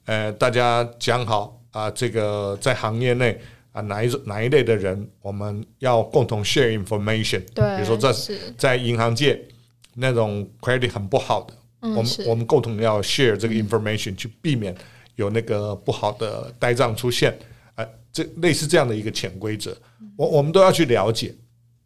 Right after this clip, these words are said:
Speaker 2: 了解。
Speaker 1: 那职场上，彼此的互动上也有潜规则，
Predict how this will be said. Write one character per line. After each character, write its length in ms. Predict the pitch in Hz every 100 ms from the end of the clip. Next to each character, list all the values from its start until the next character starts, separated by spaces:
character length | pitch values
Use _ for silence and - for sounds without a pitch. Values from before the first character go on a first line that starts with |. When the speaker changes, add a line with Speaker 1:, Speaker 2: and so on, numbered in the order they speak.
| _ _ _ _ _ _
Speaker 2:
了 160 | 226 214
解。 320 | 208 196 - -
Speaker 1:
那 120 | 190
职 200 | - 196
场 240 | 147 113
上， 260 | 131 127 113 - - _ _ _ _
彼 120 | 143
此 140 | - 104
的 80 |
互 160 | 104 143
动 160 | 131 117
上 180 | 123
也 100 | 113
有 120 | 113 104
潜 180 | - 90
规 180 | 104 101
则， 160 | -